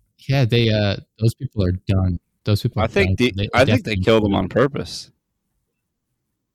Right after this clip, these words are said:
Speaker 1: You, you think they killed him on purpose?
Speaker 2: <laughs> I think they killed him on purpose, dude. <laughs> I think they killed him on purpose because, uh,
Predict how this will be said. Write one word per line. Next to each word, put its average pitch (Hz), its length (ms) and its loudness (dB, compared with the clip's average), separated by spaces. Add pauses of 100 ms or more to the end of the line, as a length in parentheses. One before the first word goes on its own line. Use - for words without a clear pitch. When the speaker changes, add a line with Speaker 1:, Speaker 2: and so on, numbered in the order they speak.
(1300)
Speaker 1:
You, - 140 -6 (800)
you 117 120 -8
think 110 200 -2
they 101 80 -12
killed 107 280 -8
him 101 60 -2
on 95 80 -4
purpose? - 420 -12 (140)
Speaker 2:
<laughs> - 160 -20
I - 180 -2
think 156 300 -2
they 131 140 -2
killed 120 300 -4
him 113 80 -8
on 113 140 -8
purpose, - 600 -12
dude. - 180 -14 (1120)
<laughs> - 320 -14 (1400)
I 120 80 -12
think 156 260 -6
they 143 140 -4
killed 123 280 0
him 120 60 0
on 120 160 -2
purpose 113 440 -8
because, 101 600 -6
uh, 98 340 -4